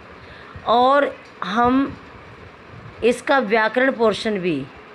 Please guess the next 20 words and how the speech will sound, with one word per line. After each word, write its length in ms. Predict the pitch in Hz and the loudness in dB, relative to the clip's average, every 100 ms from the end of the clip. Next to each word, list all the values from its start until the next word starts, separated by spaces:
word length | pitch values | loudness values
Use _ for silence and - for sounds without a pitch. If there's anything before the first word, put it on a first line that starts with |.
| - - - - - - - - - 160 | -20 -20 -20 -20 -20 -20 -20 -20 -18 -6
grammar 380 | 196 208 220 | 0 0 0
portion 400 | 233 214 190 226 | 0 0 0 -2
भी 140 | 214 208 | -2 0
हम 160 | 202 | 0
इसका 220 | 190 - 226 | -2 -2 -4
पूरा 300 | 226 202 190 | 0 0 2
कर 160 | 190 | -2
चुके 320 | - 185 165 | -4 -6 -4
हैं। 280 | 160 156 135 - - - - | -4 -4 -6 -12 -20 -20 -10
लिंग 240 | 190 220 220 | -2 0 2
बदलो, 600 | 190 185 180 185 180 170 | 2 2 2 4 4 2
वचन 340 | 202 208 220 | 0 2 0
बदलो, 500 | 202 190 170 180 185 185 | 2 2 2 2 4 2
विलोम 440 | 196 208 208 208 | 0 2 2 2
शब्द, 580 | 180 196 170 160 180 175 - - - - | 0 0 0 -2 -2 -4 -10 -20 -10 -2
पर्यायवाची 600 | 202 220 220 208 202 196 | 2 4 4 4 2 0
शब्द, 400 | 180 185 165 180 - | -2 -2 0 -2 0
परिभाषा, 800 | 220 226 180 190 175 185 165 170 | 0 2 2 0 0 0 2 2
अनौपचारिक 800 | - 202 220 190 - 196 190 - | 0 0 0 0 0 0 0 0
पत्र, 480 | 180 175 180 180 | 0 0 0 -2